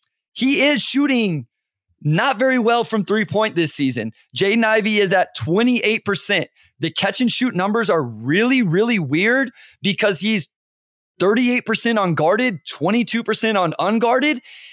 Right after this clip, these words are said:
And the thing that makes me a little bit nervous right now is we've been giving him a lot of love for his finishing around the rim improvement.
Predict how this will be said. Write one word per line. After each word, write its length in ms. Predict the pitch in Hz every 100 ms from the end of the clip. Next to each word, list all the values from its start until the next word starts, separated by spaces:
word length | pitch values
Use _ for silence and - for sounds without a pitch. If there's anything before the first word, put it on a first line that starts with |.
| - _ -
And 260 | 233 233 185 160
the 120 | 180
thing 220 | 214 247
that 100 | 233
makes 220 | 233 -
me 120 | 214
a 80 | 214
little 340 | 165 170 220 254
bit 180 | 277
nervous 420 | 240 269 269 285 156
right 280 | 190 226
now 380 | 202 214 262 294 - - - -
is 320 | 202 160 - _ _ -
we've 200 | 170 233
been 180 | 302 240
giving 280 | 202 233 233
him 160 | 254
a 60 | 233
lot 300 | 156 170 208
of 100 | 165
love 320 | 156 196 -
for 160 | 190 170
his 340 | 190 190 156
finishing 400 | 180 190 - 208
around 300 | 170 175 185
the 100 | 170
rim 260 | 151 180 220
improvement. 640 | 220 226 247 233 302